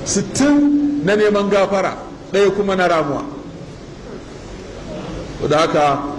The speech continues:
kai matasa sai a yi a hankali. Ku ɓata da budurwar mana sai bara marana sai a shirya. In za ta zama maka matsala sai ka ce kun ɓata, ko kai blocking ɗinta. Kenan bayan Ramadana ka ce, "Ya haƙuri, Ramadana ne ya zo,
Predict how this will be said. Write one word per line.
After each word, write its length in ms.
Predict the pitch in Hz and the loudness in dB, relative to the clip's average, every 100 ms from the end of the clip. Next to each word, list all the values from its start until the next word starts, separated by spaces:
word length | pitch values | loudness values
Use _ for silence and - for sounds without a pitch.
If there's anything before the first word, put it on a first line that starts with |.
| - | -2
kai 160 | 170 185 | 2 4
matasa 560 | 190 185 156 139 139 104 - - - | 4 4 2 2 0 -2 -8 -14 -16
sai 140 | - 175 | 0 0
a 40 | 160 | 2
yi 40 | 139 | 0
a 40 | |
hankali. 420 | 131 135 131 101 98 - - - 139 - - - - - - - - - | 0 0 0 -2 -6 -12 -14 -12 -12 -12 -10 -10 -10 -12 -12 -12 -12 -2
Ku 60 | 214 | 0
ɓata 360 | 226 277 277 214 | 2 2 4 2
da 80 | 196 | 2
budurwar 340 | 180 208 220 | 2 2 2
mana 220 | 180 160 | 2 0
sai 180 | 147 185 | 2 2
bara 280 | 185 190 170 | 4 2 2
marana 360 | 156 160 160 | 2 2 2
sai 120 | 143 170 | 2 0
a 100 | - | 0
shirya. 300 | 156 151 135 - - - - - - - - - - - - | 0 0 0 0 -2 -2 0 0 0 0 0 0 -2 -2 -2
In 100 | 190 | 2
za 120 | 226 | 4
ta 80 | 226 | 4
zama 260 | 196 214 202 | 4 4 4
maka 160 | 196 202 | 4 2
matsala 400 | 180 180 196 180 | 0 2 2 2
sai 180 | 190 226 | 2 2
ka 100 | 214 | 2
ce 120 | 202 - | 0 0
kun 120 | 180 | 0
ɓata, 340 | - 226 175 127 - - - - | 2 2 0 -2 -4 -8 -10 2
ko 140 | 208 | 2
kai 180 | 240 220 | 4 4
blocking 500 | 151 180 208 202 175 | 4 4 4 4 2
ɗinta. 280 | 170 170 143 - - - - - - - | 0 -2 -4 -4 -10 -12 -10 -10 -8 -4
Kenan 220 | 220 190 175 | 0 0 2
bayan 200 | 196 214 | 4 6
Ramadana 440 | 208 180 185 190 180 | 4 4 2 2 2
ka 100 | 175 | 0
ce, 120 | 180 | 2
"Ya 120 | 202 | 4
haƙuri, 360 | 196 175 185 190 | 4 2 2 4
Ramadana 480 | 180 160 160 196 185 | 2 2 4 4 2
ne 140 | 170 | 2
ya 80 | 175 | 2
zo, 200 | 165 175 | 2 0